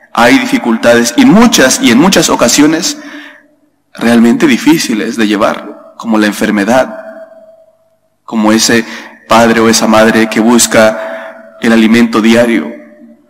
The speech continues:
como ese padre o esa madre que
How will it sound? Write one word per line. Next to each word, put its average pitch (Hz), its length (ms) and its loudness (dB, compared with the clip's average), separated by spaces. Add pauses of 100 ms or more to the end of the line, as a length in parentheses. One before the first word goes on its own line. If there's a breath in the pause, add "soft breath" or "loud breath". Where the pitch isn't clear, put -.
(120)
como 110 240 0
ese 113 340 0 (380 loud breath)
padre 113 260 2
o 117 100 2
esa 113 200 0
madre 113 360 0
que 110 360 -2